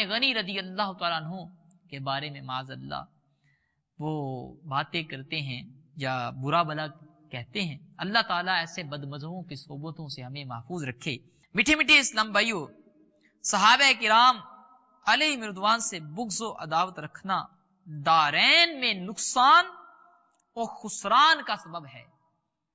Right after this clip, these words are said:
یعنی صحابہ سے عداوت رکھنا دارین کے اندر، دنیا و آخرت میں نقصان و خسران کا سبب ہے۔ میٹھے میٹھے اسلام بھائیو اور مدنی چینل کے ناظرین، الحمدللہ عز و جل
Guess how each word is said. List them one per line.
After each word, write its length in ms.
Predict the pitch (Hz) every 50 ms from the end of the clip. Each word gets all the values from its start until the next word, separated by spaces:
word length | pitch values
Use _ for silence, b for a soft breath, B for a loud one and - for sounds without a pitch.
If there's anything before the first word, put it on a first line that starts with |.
| _ -
یعنی 180 | 165 190 214 208
صحابہ 540 | - - 175 170 196 226 262 269 320 330 320 -
سے 80 | 294 262
عداوت 380 | 226 214 214 220 226 233 226
رکھنا 400 | 220 208 - 214 202 214 196 165 - - _ _ _ _ _ _ _ _ _ _
دارین 760 | - 160 156 180 202 214 214 214 220 254 302 339 359 359 294
کے 100 | 262 294
اندر، 320 | 254 247 247 220 220 175
دنیا 440 | 143 143 170 226 254 262 285 269 247
و 80 | 226 220
آخرت 460 | 226 254 262 - 311 339 349 339 302
میں 180 | 254 208 180 180 - _ -
نقصان 440 | 214 214 - - - 202 214 226 226
و 40 | 208
خسران 540 | - 196 170 - - 175 180 202 202 185 175
کا 180 | - 151 123 - _ _ _ _ _ _ -
سبب 400 | - - - 165 156 180 190 165
ہے۔ 180 | 139 139 131 135 - _ _ _ -
میٹھے 180 | 185 185 269
میٹھے 180 | 269 269 254 269
اسلام 280 | 240 - - 208 196
بھائیو 300 | 185 185 190 190 196 190 196 190 _
اور 120 | 170 147 143
مدنی 240 | 143 147 156 165
چینل 260 | 165 160 147 147 151 156
کے 120 | 147 131
ناظرین، 500 | 127 120 120 120 120 127 139 143 143 - - _ _ _
الحمدللہ 760 | - 139 - - 180 185 180 175 156 147 139 135 139 147 139 131 - - _ _ -
عز 200 | - - - 143
و 120 | 131 127
جل 260 | 123 135 143 139 127